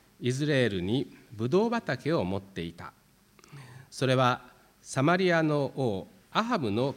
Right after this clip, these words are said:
宮殿のそばにあった。アハブは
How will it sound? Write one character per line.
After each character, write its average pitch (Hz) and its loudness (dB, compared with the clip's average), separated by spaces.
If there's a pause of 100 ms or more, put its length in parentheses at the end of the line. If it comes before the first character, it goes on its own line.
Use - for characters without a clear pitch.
(100)
宮 135 0
殿 117 0
の 98 -4
そ - -4
ば 170 0
に 87 -6
あ 92 -12
っ - -14 (100)
た。 82 -16 (1120)
ア 220 2
ハ 226 0
ブ 110 -2
は 123 0